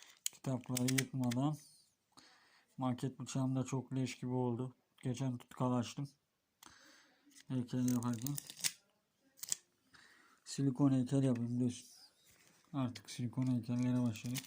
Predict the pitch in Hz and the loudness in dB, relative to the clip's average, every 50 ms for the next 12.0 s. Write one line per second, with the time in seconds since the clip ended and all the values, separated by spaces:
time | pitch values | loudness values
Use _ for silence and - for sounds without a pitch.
0 | - - - - - - - - - - - - - - 139 131 117 123 131 135 | -10 -14 -16 -12 -10 -8 -8 -8 -10 -12 -12 -12 -8 -6 -4 -4 -2 0 0 2
1 | 131 123 117 127 123 123 - - 143 139 139 - - - - - - _ - - | 2 0 0 -2 -4 -4 -2 0 0 0 2 6 6 6 6 4 0 _ -20 -20
2 | - - - - - - - - _ - - - _ _ _ _ - 147 139 - | -20 -20 -20 -20 -20 -20 -20 -20 _ -20 -20 -20 _ _ _ _ -6 -4 -4 0
3 | - 160 160 165 170 - - _ _ _ _ - - - - _ _ - - - | 2 2 2 2 -2 -8 -14 _ _ _ _ -20 -20 -20 -20 _ _ -18 -18 -18
4 | - - - _ _ _ _ _ - - - _ _ _ - 147 143 143 139 139 | -18 -20 -20 _ _ _ _ _ -20 -20 -20 _ _ _ 0 2 4 6 6 6
5 | 135 131 143 147 147 139 131 131 139 131 117 - - - - - - - - _ | 6 6 6 6 6 6 6 6 4 2 0 -2 -6 -12 -20 -20 -20 -20 -20 _
6 | _ - - - 131 127 131 131 127 127 139 135 135 123 120 135 135 135 131 123 | _ -14 -6 -4 2 4 4 4 4 2 0 -2 -2 -2 -2 -2 0 0 0 0
7 | 123 131 127 123 123 123 120 120 117 110 - - - - - - - - - - | 0 2 2 2 2 0 0 -2 -4 -8 -12 -18 -20 -20 -20 -20 -20 -20 -20 -18
8 | - - - - - - - - - - - - _ _ _ _ - - - - | -16 -16 -12 -10 -10 -10 -10 -14 -18 -18 -20 -20 _ _ _ _ -20 -20 -20 -20
9 | - - - - - - - - - - - - - - - _ _ _ _ - | -20 -20 -20 -20 -20 -20 -20 -20 -4 -2 -2 -2 -2 -6 -12 _ _ _ _ -20
10 | - - - - - - - - - - - - 147 139 131 - - 139 131 127 | -20 -20 -20 -20 -20 -20 -20 -20 -20 -20 -10 -4 -4 -2 -2 -2 -2 -2 -2 -2
11 | 127 131 123 - - 139 135 135 135 131 135 139 135 131 127 120 120 120 123 127 | -2 -6 -2 -2 0 0 2 0 2 4 4 4 4 4 4 4 4 2 2 -2